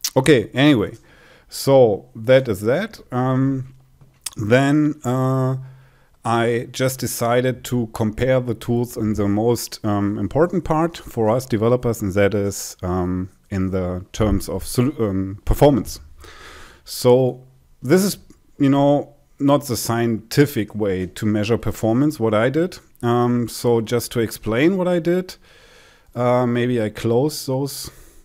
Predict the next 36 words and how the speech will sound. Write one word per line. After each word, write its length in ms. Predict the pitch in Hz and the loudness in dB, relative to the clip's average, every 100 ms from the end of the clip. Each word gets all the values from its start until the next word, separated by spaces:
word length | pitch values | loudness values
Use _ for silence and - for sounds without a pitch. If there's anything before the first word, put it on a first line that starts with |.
| - | -12
uh, 200 | 117 123 | -6 -4
options. 640 | 123 131 131 - 131 131 - - _ _ _ _ - - | -4 -6 -6 -2 -2 -4 -12 -20 _ _ _ _ -14 -6
Uh, 280 | 123 135 131 - _ | -2 -2 -4 -8 _
by 140 | 143 170 | -2 0
the 80 | |
way, 400 | 147 147 139 143 | 2 4 4 0
just 320 | 131 120 131 127 | -2 -6 -4 0
one 220 | 135 151 | 2 4
more 180 | 131 117 | 2 0
thing. 480 | - 143 156 143 - - - _ _ _ _ _ _ _ _ _ - - - | 0 0 0 -4 -18 -20 -20 _ _ _ _ _ _ _ _ _ -20 -14 -12
I 160 | 113 120 | -4 -4
show 320 | 110 - 120 | -4 -2 0
you 340 | 123 113 113 - | 2 2 0 0
a 140 | 113 | 0
new 400 | 117 113 135 160 | 2 2 6 6
U 240 | 123 120 | 4 0
I 160 | 110 127 | 2 0
thing. 460 | 139 139 131 127 117 - - | 0 0 0 0 -4 -16 -6
I 100 | 156 | 2
don't 160 | 202 127 | 4 6
know, 300 | 123 135 - - - _ _ 117 | 6 4 0 -8 -20 _ _ -4
um, 420 | 117 113 110 107 | -2 0 -2 -4
if 140 | 98 | -4
I 60 | 98 | -4
like 280 | 95 117 113 | -2 -2 -4
it 80 | |
or 100 | 101 | -4
not, 320 | 98 127 165 - | 0 0 -2 -6
because 440 | 113 120 110 - _ | -4 -2 -2 -6 _
<clears throat> 100 | - | -2
it 500 | 170 143 127 123 117 | 2 4 2 0 2
has 200 | 127 127 | 2 2
to 80 | 110 | -2
do 100 | 123 | -2
with 420 | 117 110 101 - | 2 2 0 0
the 420 | 101 92 87 85 | 0 2 0 -4